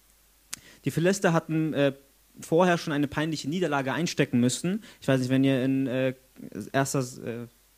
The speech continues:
erster Samuel Kapitel vierzehn ist das, glaube ich, wenn ihr nachlesen wollt, wurden die schon von den, äh, Israeliten geschlagen und waren so ein bisschen in ihrem Stolz verletzt. Und so, ähm, ziehen, äh, zogen die Israeliten mit einem kleinen mentalen, äh, Vorteil in den, in den Krieg, wenn man's so nennen kann, ne?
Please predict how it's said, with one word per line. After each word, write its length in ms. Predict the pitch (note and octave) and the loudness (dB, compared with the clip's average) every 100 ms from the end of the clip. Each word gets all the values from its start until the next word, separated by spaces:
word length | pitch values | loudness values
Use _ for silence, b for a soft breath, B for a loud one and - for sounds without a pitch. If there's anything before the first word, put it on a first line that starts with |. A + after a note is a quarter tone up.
| - | -14
erster 240 | - B2+ B2+ | -10 -6 -4
Samuel 440 | B2 C3 C3+ C3 | 0 2 4 2
Kapitel 260 | C3 C3 B2+ | 0 -4 -4
vierzehn 380 | - D#3+ - C3 | -2 -2 0 -2
ist 80 | |
das, 120 | C3 - | -2 -2
glaube 220 | B2 C3+ | 0 0
ich, 80 | C3 | 0
wenn 60 | |
ihr 60 | A#2+ | 0
nachlesen 420 | B2+ - C3+ B2 | -2 -2 -4 0
wollt, 260 | C3 D#3 - B B B | 0 0 -4 B B B
wurden 180 | C3 D#3 | 4 4
die 100 | D#3+ | 4
schon 280 | C#3+ D#3+ D3+ | 0 -2 -2
von 200 | - C#3+ | -2 0
den, 280 | C#3+ C#3+ C#3+ | 0 0 -2
äh, 100 | C3 | -2
Israeliten 880 | C3+ - C#3 C#3 D#3 D#3+ D3+ D3 - _ | -4 0 0 2 0 2 -2 -2 -6 _
geschlagen 580 | B2+ - C3 C#3+ F#3 F3 | -8 -2 -2 0 -2 -2
und 160 | D3+ | -2
waren 260 | C#3+ D3+ E3+ | 0 -2 -2
so 60 | D#3+ | -4
ein 60 | |
bisschen 280 | D#3+ E3+ D#3+ | -4 -2 -2
in 60 | D#3 | -2
ihrem 180 | D3+ | -4
Stolz 360 | D3 - D#3 D#3 | -6 -4 -4 -2
verletzt. 560 | D#3 D3 A#2 - - - B B B B B _ | 0 2 0 -4 -14 -20 B B B B B _
Und 100 | C3+ | -2
so, 360 | C3 D3+ E3+ D#3+ | 2 4 6 6
ähm, 180 | D#3 D3 | 2 0
ziehen, 340 | - E3 D#3 - | -4 -4 -4 -4
äh, 120 | - C3+ | -4 -2
zogen 340 | - D#3+ D#3+ | 0 2 2
die 180 | D3 C#3 | 2 2
Israeliten 500 | - C#3 C#3+ D#3 E3 | 0 0 0 0 -2
mit 140 | C#3+ | -2
einem 140 | C#3+ C#3 | -2 -4
kleinen 580 | C#3 C#3+ D#3 D#3 D3+ - | -4 -2 -2 -4 -6 -4
mentalen, 640 | C3+ C#3 B2+ C3+ D3 C#3+ | -2 0 2 4 4 2
äh, 200 | - C3 | 4 4
Vorteil 460 | B2+ C3+ D3 C#3 A#2 | 4 4 4 4 2
in 100 | A2+ | 2
den, 200 | A2+ A2 | -2 -4
in 160 | - A#2 | -4 -4
den 80 | |
Krieg, 160 | A2 A#2 | -4 -2
wenn 80 | B2+ | -2
man's 140 | C3+ | 0
so 60 | B2 | 2
nennen 280 | A#2+ B2+ A#2+ | 4 4 2
kann, 260 | A#2 G2+ | -2 0
ne? 220 | C3 C4+ | 2 2